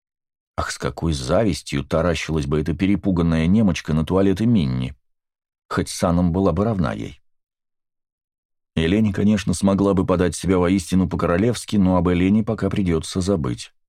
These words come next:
Нет, не забыть, но хотя бы не вспоминать так часто, как хотелось бы. Он удивился, поймав себя на этой мысли. Петербург, Россия, расстояние странно действовали на него.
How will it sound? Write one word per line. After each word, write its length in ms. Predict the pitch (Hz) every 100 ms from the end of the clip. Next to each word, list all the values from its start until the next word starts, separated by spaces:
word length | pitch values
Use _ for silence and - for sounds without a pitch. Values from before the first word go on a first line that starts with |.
| _ _ _ _ _ _ _ _ _ -
Нет, 580 | 101 110 117 107 - -
не 160 | 98
забыть, 460 | 98 110 139 135 -
но 520 | 95 104 113 104 92 - _ _ _ _ _ _
хотя 280 | - 117 117
бы 100 | 120
не 120 | 110
вспоминать 560 | 214 - 110 117 113 101
так 200 | 104 92
часто, 460 | - 104 92 - 87
как 180 | 85
хотелось 600 | - 87 - 64 57 52
бы. 200 | 52 - - _ _ _ _ _ _ _ _ _ _ _ _ _ _
Он 160 | - 67
удивился, 480 | 71 110 160 95 -
поймав 360 | 87 78 69
себя 220 | - - 78
на 120 | 87
этой 160 | 117
мысли. 460 | 90 64 - 53 - _ _ _ _ _ _ _ _ _ _ _ _ -
Петербург, 800 | 78 - 60 62 208 196 - _ _ _
Россия, 760 | 82 80 - - 92 104 82 71 _ _ -
расстояние 800 | 85 - - 147 147 220 90 80
странно 380 | - 110 117 120
действовали 600 | 110 71 - 62 64 60
на 100 | 62
него. 320 | 64 57